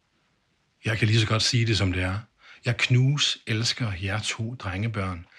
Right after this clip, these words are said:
hele vejen op til femte sal og hele vejen ned igen.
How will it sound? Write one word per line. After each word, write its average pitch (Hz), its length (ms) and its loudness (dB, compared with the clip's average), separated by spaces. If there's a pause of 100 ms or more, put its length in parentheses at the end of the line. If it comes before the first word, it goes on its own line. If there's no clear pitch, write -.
(140)
hele 120 380 0
vejen 95 240 -4
op 98 180 -8
til - 140 -6
femte 101 340 -6
sal 92 360 -6 (300)
og 90 160 -8
hele 110 540 -4
vejen 87 380 -10 (720)
ned 101 200 -4
igen. 92 400 -4